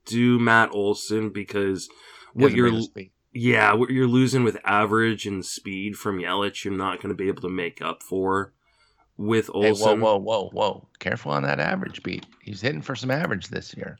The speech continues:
Speaker 1: Yeah, but do we really think that's sustainable?
Speaker 2: I mean, I actually do. I, I've consistently thought that, that Matt Olson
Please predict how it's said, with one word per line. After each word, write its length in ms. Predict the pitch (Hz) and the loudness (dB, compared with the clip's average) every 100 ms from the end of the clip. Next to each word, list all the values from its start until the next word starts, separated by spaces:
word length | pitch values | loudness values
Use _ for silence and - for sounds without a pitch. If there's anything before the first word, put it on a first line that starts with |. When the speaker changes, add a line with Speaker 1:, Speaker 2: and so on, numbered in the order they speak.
| - | -10
Speaker 1:
Yeah, 240 | 127 127 | -6 -4
but 200 | 113 123 | -4 -4
do 40 | 123 | 0
we 120 | 127 | 2
really 260 | 131 123 | 4 4
think 160 | 123 113 | 2 -2
that's 240 | 107 104 _ | -2 -2 _
sustainable? 960 | - 101 - 98 101 107 107 110 117 110 - - - | -14 -12 -8 -4 -2 0 2 0 0 -12 -20 -14 -2
Speaker 2:
I 80 | 196 | 2
mean, 160 | 196 | 2
I 160 | 185 196 | 2 0
actually 300 | 214 - 160 | 0 -2 -6
do. 340 | 127 131 139 - - | -6 -6 -8 -12 -8
I, 180 | 117 104 - | -6 -6 -4
I've 240 | 120 117 90 _ _ _ _ _ _ - | -6 -6 -14 _ _ _ _ _ _ -20
consistently 800 | - 123 - 147 - 156 135 131 | -16 -16 -12 -12 -8 -8 -8 -10
thought 380 | 123 110 120 - | -6 -6 -6 -2
that, 280 | 107 104 _ | -4 -4 _
that 200 | 110 104 | -4 -2
Matt 200 | 101 101 | 0 0
Olson 500 | 101 104 - 110 | 0 -6 -8 -8